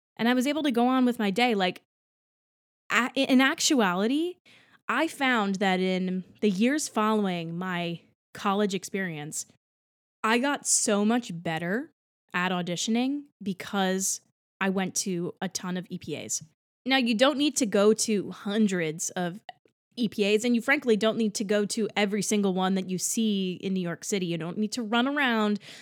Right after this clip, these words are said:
and go to one at ten o'clock and hope to be seen at the other one.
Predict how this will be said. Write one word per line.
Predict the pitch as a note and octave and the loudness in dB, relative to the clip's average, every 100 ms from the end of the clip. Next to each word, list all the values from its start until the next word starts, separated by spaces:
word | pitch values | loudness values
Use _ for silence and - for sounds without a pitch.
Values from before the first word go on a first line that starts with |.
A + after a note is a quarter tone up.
| - | -10
and | - G3+ | -2 2
go | G3 | 2
to | F#3 | 4
one | G3 A3 A3 A3+ A3+ - | 4 6 6 6 4 2
at | F#3+ F#3 - - | 2 0 -2 -4
ten | A#3+ A3+ | 0 2
o'clock | A3 G3 F#3 G3+ | 2 2 2 0
and | |
hope | F3+ G#3 - | 0 -2 -2
to | A3 | -6
be | G3 | -4
seen | F#3 - A3 | -4 -2 0
at | G#3 G3+ | 0 0
the | G3 | -2
other | G3 F#3 | -2 -2
one. | F3+ F3 | -2 -4